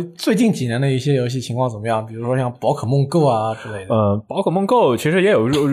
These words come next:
Speaker 2: 也有入啊。它虽然只卖了，哎，几，三年还是两年多吧，但是它吸金，
Speaker 1: 三年左右。
Speaker 2: 吸，呃，三年左右吧，吸金能力也还是可以的，也排在了，我记得好像是，呃，第，第八还是第，第，第几的位置。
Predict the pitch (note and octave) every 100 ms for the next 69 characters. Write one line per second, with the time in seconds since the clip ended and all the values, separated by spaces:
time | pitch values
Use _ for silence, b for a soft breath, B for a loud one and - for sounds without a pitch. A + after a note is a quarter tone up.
0 | A#2+ C3+ D3+ C3 C3 G2+ F3 F#3 D#3+ E3
1 | E3 D#3+ - _ - - G2 G2+ C#3+ C3
2 | A2 E3 G3+ - A#2+ A2 - A3+ A#3+ G#2+
3 | A2 A2 A2 G#2 G2 F#2 F#2+ G#2 A2+ A#2
4 | F#2+ G2+ B2+ B2+ A#2+ - D3+ - D#3+ C#3
5 | B2 - A#2 A2 C#3 C#3 C#3 G2 G2 G2
6 | C#3+ D3 C3 A2+ A#2 F#2+ G2+ G#2+ A2 -
7 | G#2 F#2 F#2 F#2+ G#2+ A#2+ C#3+ G2+ G2 A2+
8 | - F#2+ F#2+ A2+ G#2 b b b b b
9 | - F2+ F2 E2+ D#2 - B2 A2+ G2 F2+
10 | E2+ E2 - - A#2 C#3 F#3+ F3+ F#2+ F#2
11 | G2+ F#2+ - G#2 A2+ G#2 - F#2 G2 F2+
12 | -